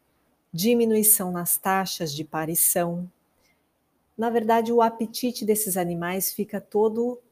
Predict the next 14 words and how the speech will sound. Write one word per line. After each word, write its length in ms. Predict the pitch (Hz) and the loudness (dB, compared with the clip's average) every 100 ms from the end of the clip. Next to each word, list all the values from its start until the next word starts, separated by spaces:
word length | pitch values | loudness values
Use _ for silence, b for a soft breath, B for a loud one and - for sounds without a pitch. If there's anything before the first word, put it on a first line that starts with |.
| 175 - _ | -20 -20 _
como 800 | - 202 202 202 190 185 170 165 - | -6 -4 -2 0 0 -2 -2 -6 -10
a 60 | |
gente 240 | 170 180 - | -10 -10 -4
poderia 340 | 190 185 180 | -2 0 0
dizer, 460 | 170 170 196 - - | 0 0 -2 -2 -8
depravado. 1040 | 165 196 208 208 226 196 170 156 139 143 143 _ _ _ _ _ - | -2 0 0 0 -2 -4 -8 -8 -12 -14 -18 _ _ _ _ _ -4
Depravado 520 | 196 - 208 214 220 | -2 0 0 0 0
em 40 | |
que 160 | 214 220 | -2 -2
sentido? 540 | - 226 226 185 170 | 0 -2 -2 -2 -2
Passam 400 | - 226 226 247 | -2 -2 -2 -4
a 40 | 233 | -4
comer 260 | 247 240 | -2 -2
coisas, 720 | 240 220 220 220 240 - - | 0 2 4 4 2 2 0